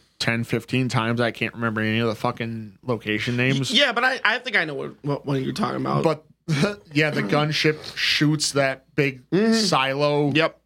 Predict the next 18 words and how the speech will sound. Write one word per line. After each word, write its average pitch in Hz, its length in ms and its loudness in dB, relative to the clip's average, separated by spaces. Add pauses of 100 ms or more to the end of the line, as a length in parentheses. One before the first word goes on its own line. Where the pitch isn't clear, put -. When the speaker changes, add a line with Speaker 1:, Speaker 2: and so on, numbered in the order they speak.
(300)
Speaker 1:
And 143 200 0
it 135 180 -2 (200)
falls 175 580 0
down 165 360 0
and 147 140 0
crashes. 156 920 2 (840)
And 143 200 2
sometimes 139 540 0
it 127 60 -6
crashes 120 420 -2
your 117 140 0
computer. 110 560 -10 (560)
I 127 80 2
remember 160 320 2
a 135 40 0
couple 160 440 0
times 139 400 0
I 131 180 2